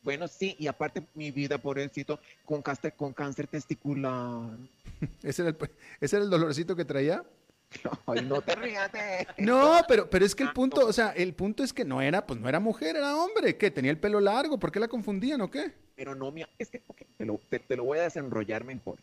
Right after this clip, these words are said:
Speaker 1: Fíjate vos que ella, bueno, sí tenía apariencia, voz de mujer, tenía sus senos desarrollados,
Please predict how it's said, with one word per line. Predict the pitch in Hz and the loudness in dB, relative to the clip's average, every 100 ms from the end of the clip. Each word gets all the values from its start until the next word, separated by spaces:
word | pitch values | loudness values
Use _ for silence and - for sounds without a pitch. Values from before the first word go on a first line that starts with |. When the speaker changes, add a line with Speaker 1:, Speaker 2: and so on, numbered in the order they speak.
| _ _ - | _ _ -2
Speaker 1:
Fíjate | 147 - 190 240 190 | -2 0 -2 -2 -2
vos | 92 - - - _ _ _ | -4 -10 -20 -20 _ _ _
que | 143 165 190 | -6 -6 -4
ella, | 277 113 135 | -4 -4 -4
bueno, | 139 - 104 | -6 -8 -10
sí | 107 | -8
tenía | 113 110 107 | -6 -4 -4
apariencia, | 107 110 104 104 123 | -6 -6 -8 -6 -4
voz | 104 123 113 | 0 0 0
de | 113 | -2
mujer, | 113 101 - 98 87 131 139 _ | -4 -6 -10 -10 -8 -8 -10 _
tenía | - 117 120 131 | -4 -4 -4 -6
sus | 139 - | -6 -6
senos | - 117 95 104 | -4 -4 -4 -6
desarrollados, | 113 - 113 110 101 98 90 90 185 | -6 -6 -6 -4 -6 -8 -8 -8 -8